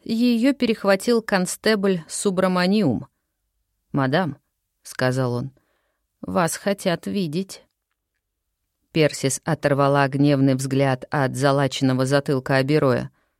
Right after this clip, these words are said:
«Кто?» Субраманиум протянул ей карточку. «Аалам Чанна, старший репортер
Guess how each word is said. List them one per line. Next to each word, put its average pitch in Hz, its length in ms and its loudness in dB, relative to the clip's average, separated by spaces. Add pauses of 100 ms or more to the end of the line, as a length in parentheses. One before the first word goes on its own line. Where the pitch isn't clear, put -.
(460)
«Кто?» 143 440 -4 (1200)
Субраманиум 233 840 4
протянул 202 680 2
ей 165 280 -2
карточку. - 760 -8 (1000)
«Аалам 185 800 4 (420)
Чанна, 160 680 2 (640)
старший 262 560 -2
репортер 170 640 -2